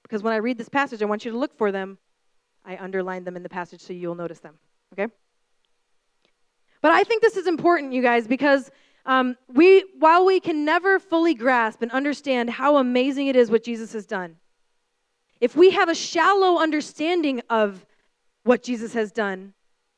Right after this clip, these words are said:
it keeps our faith at a shallow level. And as we deepen our understanding of the reality of what Jesus has done, I think,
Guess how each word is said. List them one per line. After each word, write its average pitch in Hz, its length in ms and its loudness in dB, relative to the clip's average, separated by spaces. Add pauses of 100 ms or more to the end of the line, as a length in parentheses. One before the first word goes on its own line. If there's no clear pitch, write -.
(140)
it 254 160 0
keeps - 380 0
our 254 120 2
faith - 640 -2 (200)
at 226 100 -2
a 226 40 -2
shallow 202 360 -2
level. 170 400 -8 (800)
And 247 100 -2
as 330 260 0
we 349 120 8
deepen 359 480 2
our 349 160 2
understanding 294 600 -2
of 247 80 -4
the 254 100 0
reality 247 480 2
of 220 80 2
what 220 120 0
Jesus 220 280 -12
has 208 160 -8
done, 208 340 -6
I 302 220 -2
think, 175 400 -12